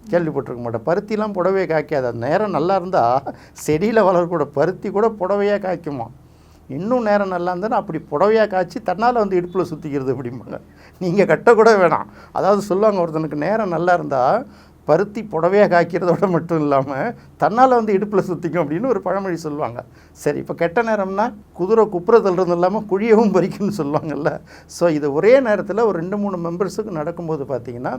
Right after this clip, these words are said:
அவங்களுக்கு அந்த கடினமா தான் இருக்கும். இப்ப ரீசென்ட்டா கூட நம்மளோட நேயர்கள் பல பேர் பேசிட்டு இருக்காங்கல்ல. அஹ், ஒருத்தருக்கு மீனராசி கணவருக்கு, அவங்க ஒய்ஃபுக்கு பாத்தீங்கன்னா கும்பராசி.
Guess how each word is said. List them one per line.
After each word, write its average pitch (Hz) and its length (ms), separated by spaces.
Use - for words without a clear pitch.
அவங்களுக்கு 208 400
அந்த 135 180
கடினமா 139 380
தான் 147 100
இருக்கும். 131 180
இப்ப 127 120
ரீசென்ட்டா 165 400
கூட 240 100
நம்மளோட 151 300
நேயர்கள் 165 460
பல 131 200
பேர் 143 200
பேசிட்டு 139 400
இருக்காங்கல்ல. 120 420
அஹ், 139 300
ஒருத்தருக்கு 185 500
மீனராசி 147 540
கணவருக்கு, 147 500
அவங்க 156 240
ஒய்ஃபுக்கு 185 400
பாத்தீங்கன்னா 160 460
கும்பராசி. 160 580